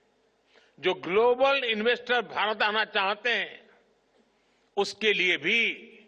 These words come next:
रास्ते बनाए गए हैं। भारत में क्वालिटी ईवी मैन्युफैक्चरिंग इकोसिस्टम के विस्तार में, वैल्यू चेन के निर्माण में मदद मिलेगी।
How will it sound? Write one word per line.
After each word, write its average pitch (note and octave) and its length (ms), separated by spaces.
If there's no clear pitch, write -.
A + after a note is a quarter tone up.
रास्ते F3 520
बनाए D#3 440
गए B2 180
हैं। - 360
भारत F#3 440
में G#3+ 340
क्वालिटी C4+ 680
ईवी B3 240
मैन्युफैक्चरिंग A3 880
इकोसिस्टम G#3 680
के A3 140
विस्तार G#3 440
में, F#3 280
वैल्यू A3 440
चेन C4 280
के B3+ 140
निर्माण A#3 480
में A3+ 280
मदद G#3 360
मिलेगी। F#3+ 640